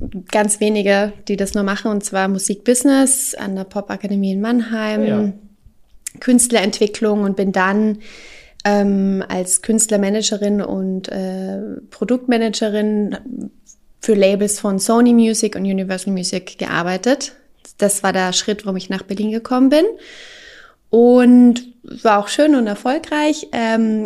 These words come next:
Speaker 1: aber mir hat so ein bisschen die Innovationskraft gefehlt oder, oder in Ideen. Und dann kam ich mit einer eigenen Startup-Idee um die Ecke, wie man quasi so Superfans, äh, bedienen kann.
Speaker 2: Mhm.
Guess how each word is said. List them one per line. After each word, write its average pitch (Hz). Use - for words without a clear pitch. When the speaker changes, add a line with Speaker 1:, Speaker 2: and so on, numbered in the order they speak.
Speaker 1:
aber 220
mir 220
hat 214
so -
ein 202
bisschen 214
die 202
Innovationskraft 254
gefehlt 262
oder, 208
oder 196
in 208
Ideen. 247
Und 208
dann 214
kam 208
ich 208
mit 214
einer 202
eigenen 208
Startup-Idee 208
um 208
die 196
Ecke, 285
wie 214
man 208
quasi 202
so -
Superfans, 202
äh, 185
bedienen 196
kann. 190
Speaker 2:
Mhm. 311